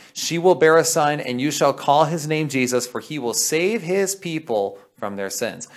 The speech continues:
So here, again, Jesus is the agent by which we are saved. So I think I've hit that nail a lot, but I think it's important. I'm just,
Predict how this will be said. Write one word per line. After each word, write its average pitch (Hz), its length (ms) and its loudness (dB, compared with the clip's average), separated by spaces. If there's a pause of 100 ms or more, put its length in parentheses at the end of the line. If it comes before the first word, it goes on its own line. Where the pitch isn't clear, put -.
(140)
So 110 140 -6
here, 123 380 -4
again, 120 400 -8
Jesus 127 380 -6
is 131 100 -8
the 120 140 -4
agent 110 240 -4
by 110 80 -6
which 101 260 -6
we 104 120 -4
are 95 100 -2
saved. - 480 -8 (600)
So 165 280 6
I 139 140 0
think 233 240 -4
I've 151 180 4
hit 175 200 -4
that 139 360 -2 (240)
nail 151 640 -2 (200)
a 113 80 -4
lot, 107 760 0 (280)
but 131 120 0
I 127 60 2
think 180 180 -4
it's 170 100 0
important. 123 460 -2 (160)
I'm 117 100 -6
just, 120 160 -6